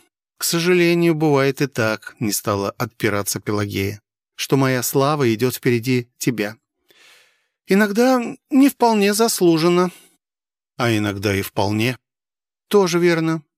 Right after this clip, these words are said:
согласилась девушка. "Что ж, раз так, вероятно, мне следует воспользоваться своей дурной славой и напугать тебя до потери пульса".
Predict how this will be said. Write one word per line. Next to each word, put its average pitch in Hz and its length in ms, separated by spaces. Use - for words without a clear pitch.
согласилась 143 680
девушка. 120 480
"Что 262 500
ж, - 320
раз 190 400
так, 180 300
вероятно, 147 640
мне 139 320
следует 156 640
воспользоваться 143 840
своей 151 440
дурной 156 420
славой 170 420
и 165 140
напугать 139 480
тебя 151 300
до 117 100
потери 151 360
пульса". 202 500